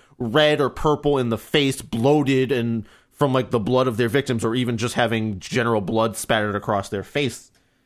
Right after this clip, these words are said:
and everything like that. Just an interesting little tidbit there about early style vampires. The recent, like, pale kind of vampire trend is, like, super recent. That's like a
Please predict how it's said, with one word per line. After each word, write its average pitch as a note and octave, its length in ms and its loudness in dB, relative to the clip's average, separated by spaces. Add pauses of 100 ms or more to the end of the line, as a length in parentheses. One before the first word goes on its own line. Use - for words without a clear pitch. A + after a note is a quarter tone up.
(160)
and A2 100 -2
everything G2+ 320 -6
like F#2+ 220 -8
that. B2 260 0
Just - 140 -18
an G#3+ 80 -10
interesting F#3 400 -4
little B2 180 -2
tidbit D#3 420 -2
there A#2 140 2
about A2 360 -2 (240)
early C#3+ 520 2
style G#2 360 0
vampires. A2 560 0
The A#2+ 80 0
recent, C#3 500 0
like, A2+ 360 -2 (360)
pale B2+ 800 2
kind A#2 300 0
of G2 80 -2
vampire G#2 360 0
trend G#2+ 300 -2
is, G2+ 320 -4
like, G#2 280 -2 (280)
super G#3+ 400 0
recent. G#2 320 -4
That's B2+ 220 -2
like B2+ 200 2
a G#2+ 320 0